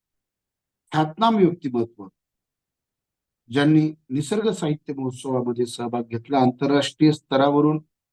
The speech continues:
अ, जे छप्पन देशाचे सचिव आहेत असे ओले ओकेरे दिर यांनी आफ्रिकेमधून मुलांशी, अ,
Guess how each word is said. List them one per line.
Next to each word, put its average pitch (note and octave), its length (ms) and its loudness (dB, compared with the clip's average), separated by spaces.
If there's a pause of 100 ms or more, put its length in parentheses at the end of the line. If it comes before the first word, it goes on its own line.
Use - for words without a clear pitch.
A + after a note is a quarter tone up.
(400)
अ, B2 180 2
जे C#3 480 0
छप्पन F3 440 0
देशाचे C#3+ 560 -2
सचिव C3+ 420 2
आहेत B2+ 220 4 (160)
असे B2+ 320 -10
ओले C#3+ 340 4 (120)
ओकेरे F3 500 4
दिर C3+ 220 0 (560)
यांनी C3 500 2
आफ्रिकेमधून F3+ 800 2 (260)
मुलांशी, B2+ 600 -6 (480)
अ, A2+ 80 -8